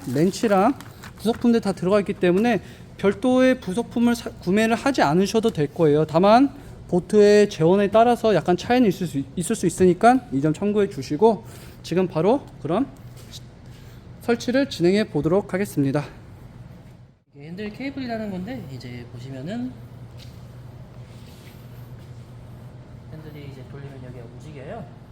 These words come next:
Speaker 2: 이제 케이블이 이렇게 앞으로 나왔다가 들어갔다 하면서 이제 작동되는 방식이고요.
Speaker 1: 여기입니다. 여기 핸들을 돌리면 돌리는 대로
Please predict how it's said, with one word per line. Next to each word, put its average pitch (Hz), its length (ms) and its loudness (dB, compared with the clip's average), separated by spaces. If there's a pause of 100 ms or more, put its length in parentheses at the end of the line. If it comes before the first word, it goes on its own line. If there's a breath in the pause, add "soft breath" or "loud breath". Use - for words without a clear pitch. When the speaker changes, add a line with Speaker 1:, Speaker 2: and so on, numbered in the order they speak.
(720)
Speaker 2:
이제 - 100 -20 (140)
케이블이 170 280 -16
이렇게 135 480 -16
앞으로 123 280 -16
나왔다가 135 480 -14
들어갔다 127 400 -16
하면서 123 320 -16
이제 117 180 -18 (380)
작동되는 123 520 -16
방식이고요. 120 580 -16 (160)
Speaker 1:
여기입니다. 131 520 -6 (600)
여기 123 240 -12 (360 loud breath)
핸들을 196 300 2
돌리면 214 640 2
돌리는 156 280 0
대로 143 280 0